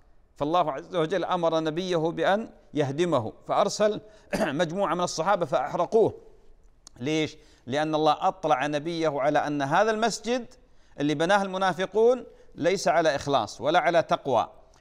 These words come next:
وإنما هذا مسجد للإفساد، للتجمع،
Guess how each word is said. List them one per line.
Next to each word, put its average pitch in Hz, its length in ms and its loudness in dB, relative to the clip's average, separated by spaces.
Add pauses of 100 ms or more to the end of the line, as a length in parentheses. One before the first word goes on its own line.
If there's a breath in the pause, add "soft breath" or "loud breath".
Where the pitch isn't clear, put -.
وإنما 147 600 -2
هذا 151 120 -2
مسجد 156 580 -6
للإفساد، 135 960 -2 (540 soft breath)
للتجمع، 135 960 -2